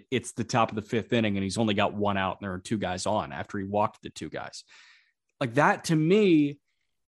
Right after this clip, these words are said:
i-, is just something where, like, oh God, you know, you almost don't wanna move when he's having a great start. When I was watching Robbie Ray in Toronto, I was like,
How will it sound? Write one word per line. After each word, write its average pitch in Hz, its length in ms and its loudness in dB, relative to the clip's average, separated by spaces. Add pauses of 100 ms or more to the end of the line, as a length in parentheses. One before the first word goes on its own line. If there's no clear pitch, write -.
(160)
i-, 151 300 2
is 147 180 -2
just 170 260 -4
something 170 360 0
where, 147 160 4
like, 123 240 0 (800)
oh 143 140 0
God, 143 300 -4 (340)
you 165 120 6
know, 180 60 10
you 170 280 8
almost 226 280 4
don't 190 180 6
wanna 165 180 2
move 123 580 0
when 135 140 0
he's 120 120 0
having 113 320 0
a 104 60 -2
great 95 320 -8
start. - 340 -8 (380)
When 143 220 4
I 147 100 6
was 180 180 6
watching 165 460 4
Robbie 127 300 4
Ray 117 240 2
in 107 100 0
Toronto, 101 500 -4
I 80 80 -10
was 98 140 -12
like, 92 180 -12